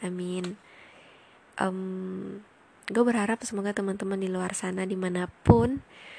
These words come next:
teman-teman berada, selalu sehat. Allah jaga,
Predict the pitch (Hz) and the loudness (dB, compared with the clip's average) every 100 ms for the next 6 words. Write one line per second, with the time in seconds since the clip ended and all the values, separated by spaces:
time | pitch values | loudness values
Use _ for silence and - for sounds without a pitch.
0 | - - - - 196 190 190 190 185 175 | -18 -20 -20 -10 -6 -4 -2 -2 -2 -2
1 | 185 202 202 202 196 202 - 175 202 202 | -2 -2 -2 -4 -4 -4 -6 -6 -6 -8
2 | - - - - - - - 185 190 185 | -12 -20 -20 -20 -20 -20 -8 -4 -2 -2
3 | 180 180 196 233 | -4 -4 -2 -2